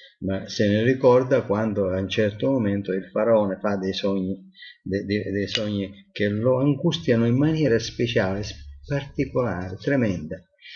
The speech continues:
Qualche cosa che lui non riesce a capire e che allora cerca il, la, il risultato, eh, di, di questi sogni,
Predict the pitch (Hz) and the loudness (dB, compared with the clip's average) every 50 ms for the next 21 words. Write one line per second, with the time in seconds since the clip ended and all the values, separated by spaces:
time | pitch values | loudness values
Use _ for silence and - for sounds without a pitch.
0 | - - - - - - 151 143 147 - 156 151 - - 175 165 165 151 131 120 | -18 -18 -16 -8 -2 2 2 2 4 4 2 2 4 4 4 6 6 4 2 4
1 | - 135 127 127 127 123 139 147 131 123 120 120 117 123 131 135 131 - - 131 | 6 6 6 8 6 6 4 4 4 4 4 4 4 6 6 6 4 4 2 2
2 | 123 123 - - 127 120 120 147 143 135 127 117 113 110 110 110 110 - - _ | 0 0 0 0 2 2 4 4 4 6 6 6 6 6 4 4 0 -4 -10 _
3 | _ - 117 117 117 - 135 135 135 135 135 135 131 135 131 127 120 117 - 135 | _ -2 -2 -2 0 0 0 2 2 4 4 4 4 6 6 6 6 6 4 6
4 | 131 127 123 123 123 120 113 107 107 - - - - - _ - 110 113 113 110 | 6 6 6 4 2 0 -2 -2 -4 -10 -18 -20 -20 -12 _ 0 2 2 2 2
5 | 107 104 110 110 113 120 127 135 113 - 113 113 113 107 107 110 110 110 110 113 | 2 2 2 2 2 2 0 -2 -2 -2 0 2 2 2 0 0 0 0 0 0
6 | 117 - - 127 120 110 - 95 - 120 117 113 107 104 - 110 101 104 - - | 0 2 2 2 2 2 0 0 2 2 2 2 0 0 0 0 -2 -2 -4 -8
7 | - _ _ - 123 - - - 104 104 98 - 101 107 104 101 104 104 101 104 | -16 _ _ -16 -16 -14 -8 -6 -4 -4 -4 0 0 0 0 0 -2 -2 -2 -2
8 | 98 110 104 107 113 113 113 - 110 98 - - 107 101 98 98 101 98 98 95 | -2 -2 0 2 0 0 0 -2 -6 -4 -2 0 0 0 2 0 0 0 -2 -4